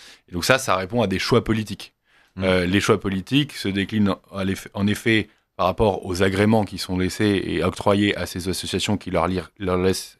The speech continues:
Speaker 1: euh, qui les laissent, qui leur laissent libre cours, euh, d'exercer et qui leur donnent plein droit d'aller exercer auprès de nos, nos enfants. Donc de ce point de vue-là, déjà, c'est, euh, la fin et la suppression de ces agréments qu'il faudrait acter.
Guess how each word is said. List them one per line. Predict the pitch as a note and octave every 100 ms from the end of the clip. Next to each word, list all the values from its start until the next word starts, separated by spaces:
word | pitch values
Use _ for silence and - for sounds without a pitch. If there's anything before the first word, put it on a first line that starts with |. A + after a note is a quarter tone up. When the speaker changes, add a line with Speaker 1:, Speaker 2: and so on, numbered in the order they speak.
| F2
Speaker 1:
euh, | -
qui | F2+
les | F#2
laissent, | F#2+ -
qui | -
leur | F2+
laissent | F#2 F#2 A2+
libre | B2 A2
cours, | A2 B2+ A#2+ - _ - - _ F#2+
euh, | F2 F2
d'exercer | G#2 G2+ G#2+ - A#2
et | G#2+ F#2
qui | F#2
leur | F2+
donnent | F#2+ F#2+
plein | A#2 B2
droit | A2+ A2+ G#2+
d'aller | F2+ F2
exercer | F2 F2+ F2 - G2+
auprès | E2 -
de | F2
nos, | E2+ E2 D#2+
nos | D#2+ D#2+
enfants. | E2+ A#2+ D#3 D#3 _ _ _
Donc | -
de | F2
ce | -
point | F#2+
de |
vue-là, | F#2 G#2+ G#2 E2
déjà, | E2+ G2+ F#2+
c'est, | - F2 E2+ D#2+
euh, | - - D#2 D#2
la | F2
fin | - G#2
et | F2+
la |
suppression | - G2 - F#2+ G2+
de |
ces | - F2
agréments | E2+ F2+ F#2+
qu'il | -
faudrait | E2 D#2+
acter. | D#2 - C#3